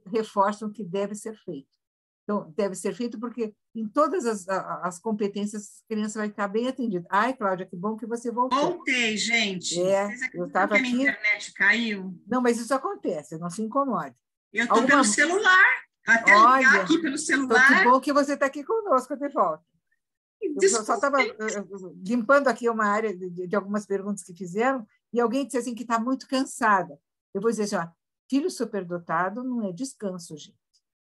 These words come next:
Speaker 1: É extenuante. Não vou dizer que é fácil, não vou dizer que é simples, porque é extenuante. Eles exigem da gente muito mais do que a gente acha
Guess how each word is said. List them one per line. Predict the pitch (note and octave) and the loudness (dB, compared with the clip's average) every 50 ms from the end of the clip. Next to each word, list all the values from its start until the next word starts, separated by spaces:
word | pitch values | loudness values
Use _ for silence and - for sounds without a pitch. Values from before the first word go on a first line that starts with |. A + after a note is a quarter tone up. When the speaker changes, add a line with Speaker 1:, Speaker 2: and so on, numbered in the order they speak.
| _ _ _ _ _ _ _ _ | _ _ _ _ _ _ _ _
Speaker 1:
É | F#3+ G3 | 0 2
extenuante. | G3+ G#3 G#3 - B3+ C4+ F4+ A4 G#4+ B3 G3+ F3+ E3+ - _ - D3+ | 2 2 2 0 0 0 0 0 0 0 0 0 -2 -6 _ -12 -10
Não | F3 F3 | -10 -4
vou | E3 F#3+ G#3 | 0 0 0
dizer | G3+ G3+ F#3+ F3 G#3 G3 | 0 0 -2 -2 -2 -2
que | - F#3+ | -2 -4
é | F3 E3+ | -6 -6
fácil, | - - - E3+ F3 G3+ A#3+ A#3+ E4 C#4+ | -6 -2 0 0 2 2 0 -2 -6 -8
não | E4 E4+ B3 | -10 -6 -4
vou | A3+ A3 | -2 -2
dizer | G3+ G#3 G#3 F#3+ G#3+ G#3 | -2 -2 -4 -4 -6 -4
que | G#3 | -4
é | G3+ G3 | -6 -6
simples, | - - - G#3+ G#3 A#3 B3 C4+ D4 C4+ - _ _ _ _ _ _ _ | -6 -8 -4 -2 -2 -2 -2 -4 -8 -10 -12 _ _ _ _ _ _ _
porque | - A3 G#3 G#3 - A#3+ G#3+ - | -4 -2 -2 -2 -2 -4 -4 -2
é | - G#3+ G3+ | 0 0 0
extenuante. | F#3+ F#3+ - - B3+ - - D#4 F#3+ F3 E3+ E3+ E3+ | 0 -2 -4 -6 -8 -6 -6 -6 -6 -6 -6 -8 -4
Eles | - G3 A3 A#3 A#3 G#3+ | -2 0 0 0 0 0
exigem | A#3+ A#3 G#3+ G3 F#3 A3+ A#3+ A#3 A3 A3+ A3 | 0 0 0 -2 -2 -4 -4 -2 -2 -4 -4
da | G#3 A3 A3 | -2 -2 -2
gente | G#3+ G3 F#3 G3 G3 G#3 G#3 - | -2 -4 -6 -6 -4 -4 -6 -6
muito | G#3+ G3+ G3+ G#3 G#3 G3+ | -8 -6 -6 -6 -6 -6
mais | F3+ F#3 F#3+ G#3 A#3 A#3 G#3 G3 | -6 -4 -4 -4 -4 -6 -8 -12
do | _ _ _ _ | _ _ _ _
que | - | -6
a | G3+ | -4
gente | F3+ G#3 G#3+ G3+ G#3 | -2 -2 -4 -4 0
acha | F#3 G3 G#3+ A#3 A#3+ A#3 A#3 A3+ | 2 2 2 2 0 -6 -10 -10